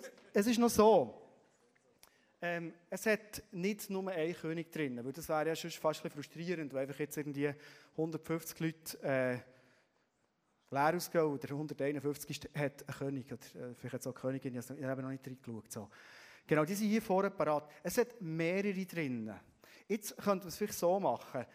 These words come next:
Ich weiss nicht genau, es ist Schraube jetzt bestellt, fünf, sechs sind sicher drin, vielleicht sieben, acht, ich weiss die Anzahl nicht genau. Wir machen es mal so, ihr dürft gerne jetzt gleich vorne kommen und nachher einfach eins abbrechen. Hey, es hat recht viele Leute heute, ich hoffe, es wirklich reicht.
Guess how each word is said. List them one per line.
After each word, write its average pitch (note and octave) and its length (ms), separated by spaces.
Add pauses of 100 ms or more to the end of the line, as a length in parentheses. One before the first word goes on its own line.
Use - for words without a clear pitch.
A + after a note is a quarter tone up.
(380)
Ich D3+ 120
weiss F3+ 120
nicht F#3 80
genau, F3+ 180
es - 120
ist - 280 (100)
Schraube F3 320
jetzt E3 180
bestellt, C#3 260
fünf, E3+ 260
sechs D#3 320
sind C#3+ 80
sicher F3+ 300
drin, D3+ 160
vielleicht D#3 180
sieben, - 280
acht, D#3 280 (120)
ich F3+ 120 (300)
weiss F#3 180
die - 60
Anzahl E3+ 240
nicht D#3 120
genau. B2+ 240 (640)
Wir G3 100
machen B3 180
es G#3 80
mal G#3+ 140
so, A3 140
ihr A3 100
dürft G3+ 220
gerne G3+ 220
jetzt G#3+ 200
gleich G#3 140
vorne A#3+ 320
kommen B3+ 280 (440)
und E3+ 340
nachher G#3 500
einfach F#3+ 300
eins F3+ 300
abbrechen. G3+ 580
Hey, E3+ 160
es E3 100
hat D#3+ 140
recht D#3 280
viele F3+ 280
Leute G3 200
heute, F#3 160
ich D3+ 60
hoffe, C#3+ 180
es - 140
wirklich D3 320
reicht. D#3+ 460